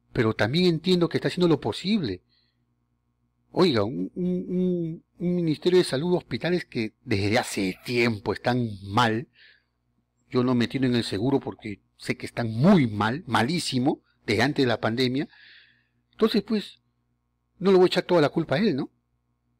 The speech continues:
Pero bueno, sigamos entonces. Andrés Avelino Cáceres arma su ejército, llama al genera-, al general Iglesias, que ya en el norte, pues, se consigue derrotar en algunas batallas, en, por ejemplo, en la batalla de San Pablo,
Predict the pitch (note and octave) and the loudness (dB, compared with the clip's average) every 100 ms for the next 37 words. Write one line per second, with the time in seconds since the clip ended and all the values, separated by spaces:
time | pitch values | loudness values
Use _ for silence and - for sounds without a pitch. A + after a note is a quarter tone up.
0 | - C#3 F#3 A#2 - _ _ - G3+ G3 | -4 4 6 4 0 _ _ 2 4 6
1 | D#3+ D3 G#2+ - - - _ _ _ _ | 4 2 0 -4 -16 -20 _ _ _ _
2 | _ _ - F#3 A3 B3+ B3 B3 B3 B3 | _ _ 0 4 6 6 6 6 6 4
3 | B3 A#3+ A#3+ - _ _ _ D3+ G3+ F3+ | 4 2 0 -8 _ _ _ 4 6 4
4 | - C3+ A#2+ - A#2+ E3+ - _ _ _ | 2 0 0 0 -6 -8 -8 _ _ _
5 | _ _ _ _ _ _ _ - C3+ A#2+ | _ _ _ _ _ _ _ -16 -4 4
6 | A#3 A#3+ C3+ A#2+ E3+ - _ _ _ _ | 6 6 4 2 2 -6 _ _ _ _
7 | _ _ _ - - B2+ A2+ C3+ C3 C#3+ | _ _ _ -14 0 0 2 0 2 4
8 | C#3 C3 C3 C3+ F#3 E3 D#3+ F3 - B2 | 4 2 2 2 4 2 4 4 4 0
9 | D#3+ - _ _ _ _ _ _ - A2 | 0 -4 _ _ _ _ _ _ 0 2
10 | A2+ D#3 E3+ E3+ - A2 G#2+ A#2+ D#3+ D#3 | 6 6 6 2 -4 -2 0 4 4 4
11 | C3+ - D3 D3 A#2+ G#2+ - A2 - D3 | 0 0 0 0 0 -2 -2 -4 0 4
12 | D3+ A#2+ C3+ C3+ B2 C#3+ C3+ A2+ C3+ C3+ | 4 4 0 2 2 2 2 0 2 2
13 | C3+ B2+ G2 - G#2+ C3 B2+ G#2+ F#2 F#2 | 2 0 -4 -4 -2 2 4 2 2 0
14 | B2 B2+ G#2+ G2+ C3+ B2 A#2+ E3+ | -2 0 -2 0 2 4 2 0